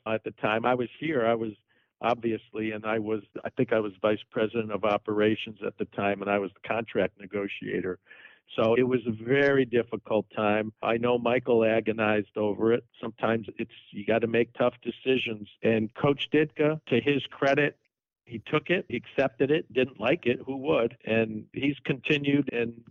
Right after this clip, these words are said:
done good things and remains iconic. Every-, everyone loves to hear what Coach Ditka has to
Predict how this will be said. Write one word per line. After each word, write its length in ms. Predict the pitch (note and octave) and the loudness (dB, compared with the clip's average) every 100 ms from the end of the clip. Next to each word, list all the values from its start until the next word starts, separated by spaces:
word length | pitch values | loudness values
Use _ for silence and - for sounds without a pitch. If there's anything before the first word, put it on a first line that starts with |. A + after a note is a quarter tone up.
| - - | -18 -2
done 300 | B2+ B2+ A#2+ - | -2 -2 -6 -2
good 220 | C#3+ C#3 - | -2 -2 0
things 340 | C#3 C#3 C#3+ - | 0 0 -2 -6
and 180 | A2+ A#2 | -6 -2
remains 560 | A#2 A#2 C3 C3+ C#3 B2+ | -2 2 2 2 0 0
iconic. 680 | A2+ A2 - B2 B2+ C#3 | 2 2 0 0 2 2
Every-, 280 | A#2 A#2+ A#2+ - - - | 4 2 0 -14 -10 -2
everyone 400 | A#2+ C#3 C3 B2+ | 2 2 2 2
loves 260 | A#2 B2+ - | 4 2 -2
to 80 | - | -6
hear 200 | B2 C3 | 2 2
what 200 | B2+ B2 | 4 0
Coach 200 | - B2+ - | 0 -2 0
Ditka 280 | C3+ B2+ B2 | 0 0 2
has 160 | B2+ B2+ | 2 2
to 60 | _ | _